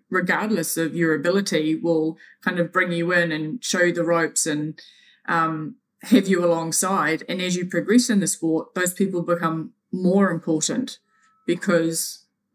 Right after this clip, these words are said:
you start to deal with other things in the sport, um, you know, your mental ability going into a race or, you know, how you're feeling on a particular day. And so having people that have gone through it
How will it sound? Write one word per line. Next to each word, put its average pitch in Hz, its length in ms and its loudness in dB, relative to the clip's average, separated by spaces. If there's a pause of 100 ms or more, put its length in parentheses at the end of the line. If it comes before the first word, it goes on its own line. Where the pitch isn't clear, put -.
(260)
you 180 300 2
start 175 460 0
to 170 160 -2
deal 165 240 0
with 165 160 0
other 254 240 4
things 156 280 -4
in 151 120 -2
the 156 80 -2
sport, 160 440 -2
um, 151 380 -4
you 175 120 -2
know, 156 280 0 (120)
your - 220 -6
mental 165 300 0
ability 156 380 -2
going 147 240 0
into - 240 -2
a 143 60 -8
race 220 680 0
or, 151 260 0
you 156 80 -2
know, 156 120 0
how 160 160 -2
you're 160 140 0
feeling 160 300 -4
on 143 60 0
a 135 60 -2
particular 160 400 -6
day. 180 560 -2 (440)
And 185 180 -2
so 180 200 0
having 208 340 2
people 175 340 -2
that 147 140 0
have 147 200 -4 (440)
gone 185 380 2
through 170 320 4
it - 340 -2